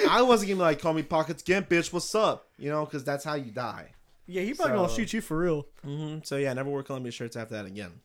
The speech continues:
Speaker 2: Yeah, I probably wouldn't
Speaker 1: They're the
Speaker 2: either.
Speaker 1: cargo shorts, dude. You don't need no, you don't need all those fucking pockets. What you putting in there?
Speaker 2: I used to wear cargo shorts, like, religiously in, like, middle school.
Speaker 1: Mm-hmm.
Speaker 2: They were
Speaker 1: So
Speaker 2: cool
Speaker 1: did I.
Speaker 2: though, back,
Speaker 1: My,
Speaker 2: back
Speaker 1: dude,
Speaker 2: in the day.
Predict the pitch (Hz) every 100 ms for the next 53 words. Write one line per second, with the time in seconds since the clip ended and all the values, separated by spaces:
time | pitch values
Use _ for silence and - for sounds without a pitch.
0 | - _ _ _ _ _ _ - 143 151
1 | 208 147 135 135 107 135 143 185 139 110
2 | 95 110 123 131 151 165 160 156 135 160
3 | 170 175 170 151 - 156 139 151 156 101
4 | - 127 - 143 160 151 139 95 95 _
5 | _ _ - 311 - 156 165 165 151 147
6 | 139 139 127 143 135 139 135 - 135 135
7 | 160 _ _ _ - 135 131 123 - -
8 | 165 160 123 123 131 139 135 202 175 -
9 | 370 381 160 139 135 - _ 160 180 196
10 | 143 175 151 156 160 285 269